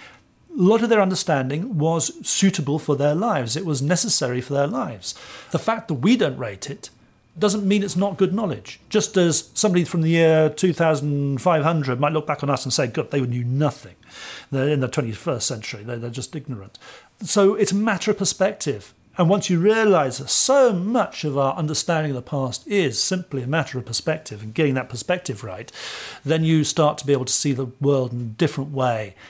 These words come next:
And, of course, there are many ways, many directions from which you may look at the proverbial mountain, and it doesn't always look the same, it's to, even though it's the same mountain. But being aware of that very fact, there are different views on the past,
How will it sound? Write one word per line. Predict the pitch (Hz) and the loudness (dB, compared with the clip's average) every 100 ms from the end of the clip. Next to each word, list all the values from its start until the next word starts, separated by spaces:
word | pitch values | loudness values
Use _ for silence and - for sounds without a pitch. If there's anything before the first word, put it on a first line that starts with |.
| - | -6
And, | 135 117 107 101 156 | -4 -4 -8 -14 -14
of | 180 | -4
course, | 180 131 | -2 -2
there | 135 | -2
are | 123 | 0
many | 175 190 | 2 4
ways, | 160 160 135 117 - | 4 4 2 -2 0
many | 170 226 | 2 4
directions | 170 190 190 208 - 135 | 2 2 2 0 -4 -6
from | - 143 | -4 -2
which | 151 - | -2 -4
you | 143 | -2
may | 143 | 0
look | 160 165 | 0 0
at | - | -8
the | |
proverbial | - 139 156 160 143 131 | -2 0 4 4 2 2
mountain, | 160 190 156 127 117 | 2 0 -2 -4 -6
and | 123 | -4
it | 170 | 0
doesn't | 160 196 | 2 4
always | 196 175 | 4 2
look | 175 - | 0 0
the | 165 | -2
same, | - 208 160 117 113 - - - - | 2 2 2 -2 -6 -10 -16 -18 -14
it's | - | -4
to, | 180 | 0
even | 190 180 | 2 2
though | 175 | 2
it's | 151 | 2
the | 165 | -2
same | - 160 147 | 0 2 2
mountain. | 156 208 190 135 101 - - _ | 2 2 2 -2 -6 -14 -20 _
But | 175 139 | -4 2
being | 190 180 | 2 4
aware | 160 156 214 190 | 2 2 4 4
of | 147 131 | 2 0
that | 175 208 | 0 -2
very | 135 180 247 247 | -4 -2 2 0
fact, | - 180 107 - - - _ _ _ | 0 -4 -4 -14 -18 -18 _ _ _
there | 135 135 | -4 -4
are | |
different | 120 185 196 151 | 0 0 0 0
views | 170 185 143 | 2 2 0
on | 127 | -2
the | |
past, | 117 139 117 104 | -4 -6 -6 -8